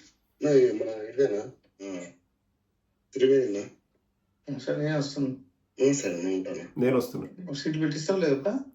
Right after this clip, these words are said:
Speaker 1: నాన్న, ఏనా నువ్వు అట్లా అంటావన్నా?
Speaker 2: ఉమ్, ఉమ్, ఉమ్.
Speaker 1: నువ్వు, నువ్వేం అట్లా అంటావు?
Speaker 2: ఒక, ఒక, ఒక పదహైదు సీట్లు పెట్టించు.
Speaker 3: పదహైదు సీట్లు పెట్టించు.
Speaker 1: నాన్న,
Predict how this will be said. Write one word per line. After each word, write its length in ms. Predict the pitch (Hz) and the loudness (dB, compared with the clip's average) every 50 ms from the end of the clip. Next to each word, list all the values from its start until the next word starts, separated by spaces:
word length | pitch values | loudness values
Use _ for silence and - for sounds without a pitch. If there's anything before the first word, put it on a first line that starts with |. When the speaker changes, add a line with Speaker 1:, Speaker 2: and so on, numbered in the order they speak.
| - - 180 | -12 -6 -4
Speaker 1:
నాన్న, 200 | - 120 123 123 | -2 -2 -2 -2
ఏనా 340 | 113 104 104 110 120 131 127 | 0 0 0 0 2 2 0
నువ్వు 200 | 117 117 113 104 | 0 0 -2 -4
అట్లా 220 | 101 - 110 113 | -4 -4 -6 -6
అంటావన్నా? 320 | 117 113 113 110 107 104 104 | -6 -4 -4 -4 -4 -4 -4
Speaker 2:
ఉమ్, 720 | 107 - - _ _ _ _ _ - 165 151 139 135 143 | -6 -8 -12 _ _ _ _ _ -8 -4 -2 -2 -2 -2
ఉమ్, 260 | 165 180 156 151 185 | -2 -4 -4 -6 -6
ఉమ్. 100 | 233 262 - - - - - _ _ _ - - 110 120 | -6 -8 -8 -12 -18 -20 -20 _ _ _ -10 -6 -2 -2
Speaker 1:
నువ్వు, 320 | 123 120 123 131 139 139 | 0 0 2 2 2 2
నువ్వేం 480 | 127 117 110 107 107 131 127 123 117 117 | 0 -2 -4 -2 0 0 2 0 0 -2
అట్లా 140 | - 110 107 | -4 -6 -6
అంటావు? 320 | 98 98 95 101 104 110 - - - _ _ _ _ _ _ _ _ - 147 | -4 -2 0 0 0 -2 -4 -12 -18 _ _ _ _ _ _ _ _ -10 -8
Speaker 2:
ఒక, 240 | 143 139 - - - | -8 -8 -8 -8 -10
ఒక, 200 | 147 139 - 165 | -10 -8 -6 -4
ఒక 400 | 143 139 - 151 143 135 - - | -4 -4 -2 -2 -2 -2 0 2
పదహైదు 220 | 147 147 147 139 | 2 4 4 2
సీట్లు 240 | - 151 147 147 151 | 0 -2 -6 -2 0
పెట్టించు. 640 | 139 127 127 - - - - - _ _ - - 113 | 0 0 0 -2 -10 -16 -18 -20 _ _ -8 -6 -2
Speaker 3:
పదహైదు 200 | 117 113 110 - | -2 -2 -2 -2
సీట్లు 260 | - 131 123 127 - | -4 -6 -4 -4 -2
పెట్టించు. 280 | - 180 185 - - | -2 -2 -2 -2 -4
Speaker 1:
నాన్న, 120 | - - | -6 -8